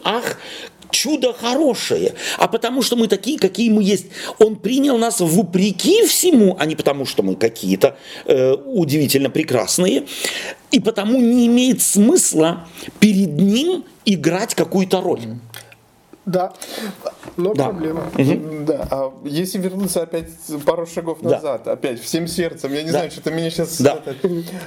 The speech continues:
Speaker 3: а значит ли это тоже вот как раз-то всем сердцем, когда вот, м, остаться при этом примере, когда у меня в голове такая атомная бомба взорвалась по отношению
Speaker 1: Да.
Speaker 3: вот так
Speaker 1: Богу.
Speaker 3: вот,
Speaker 1: Мгм.
Speaker 3: что я идеальный вариант,
Speaker 1: Мгм.
Speaker 3: я щас про идеальный
Speaker 1: Да.
Speaker 3: вариант был сказать,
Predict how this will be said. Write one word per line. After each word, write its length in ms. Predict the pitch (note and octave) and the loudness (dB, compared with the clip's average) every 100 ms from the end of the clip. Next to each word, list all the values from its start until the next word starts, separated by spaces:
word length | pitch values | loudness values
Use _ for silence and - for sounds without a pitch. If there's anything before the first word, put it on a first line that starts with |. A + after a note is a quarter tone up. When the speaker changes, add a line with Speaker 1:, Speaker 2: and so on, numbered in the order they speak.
| - | -4
Speaker 3:
а 300 | C#3 D3+ A#2+ | -2 -2 -6
значит 420 | D3 G#3+ - - | -6 -6 -6 -4
ли 100 | G3+ | -4
это 220 | D#3+ D#3 | -2 -4
тоже 260 | C#3 D3+ C#3 | -4 -4 -2
вот 200 | C3 C3 | -2 -4
как 160 | C#3+ - | -4 -2
раз-то 300 | C3+ - C3 | -4 -6 -10
всем 240 | - C3+ | -6 -6
сердцем, 420 | C#3 A#3+ D#4 G3 | -4 -4 -4 -6
когда 460 | D3 C#3+ C#3+ C3+ C3 | -4 -4 -2 -4 -6
вот, 240 | C#3 C3+ - | -10 -10 -10
м, 200 | D3+ D3 | -8 -8
остаться 360 | C#3 - C#3+ D3 | -6 -6 -6 -6
при 160 | D3 C#3+ | -6 -6
этом 200 | C#3+ C3+ | -6 -6
примере, 340 | D3 G#3 C4+ | -4 -4 -4
когда 300 | - C#3+ C#3+ | -6 -4 -4
у 40 | C3+ | -4
меня 280 | C3 C3 | -6 -6
в 80 | B2 | -6
голове 340 | C3+ C3 C#3 C3 | -6 -6 -6 -8
такая 320 | C3+ C3+ B2 | -6 -4 -4
атомная 300 | B2 C3 C3 | -6 -8 -6
бомба 300 | C3 C3 A#2 | -6 -6 -4
взорвалась 440 | B2 D3 C4+ C4 | -2 -2 -2 -6
по 160 | - C#3+ | -4 -4
отношению 800 | D3 D#3 A3 E3 D#3+ D#3 C#3+ C#3+ F#3+ E3+ | -2 -6 -4 -4 -4 -4 -4 -8 -14 -4
Speaker 1:
Да. 60 | C#3+ | -2
Speaker 3:
вот 160 | D3+ | -2
так 120 | C3 | -2
Speaker 1:
Богу. 120 | C#3 B2+ | -2 -2
Speaker 3:
вот, 280 | A#2+ - | -6 -6
Speaker 1:
Мгм. 160 | A#2 B2+ | -2 -2
Speaker 3:
что 220 | - F3 | -2 -4
я 400 | E3+ E3+ E3 D#3+ D#3+ - _ _ - _ _ - - - D3+ | -2 -2 -2 -4 -8 -20 _ _ -20 _ _ -12 -12 -8 -4
идеальный 540 | C#3+ D#3+ F3+ F3 E3+ | -4 -2 -2 -2 -4
вариант, 340 | F3 F3 D3+ C3+ | -4 -2 -2 -2
Speaker 1:
Мгм. 40 | |
Speaker 3:
я 60 | E3 | -4
щас 160 | - C3+ | -4 -4
про 180 | D3+ | -4
идеальный 420 | D3 D3+ D3+ C#3+ C#3 | -4 -4 -4 -4 -4
Speaker 1:
Да. 100 | C3 | -2
Speaker 3:
вариант 280 | D#3+ A3 | -2 -4
был 120 | F3+ D#3 | -6 -6
сказать, 240 | D3+ C#3+ | -6 -6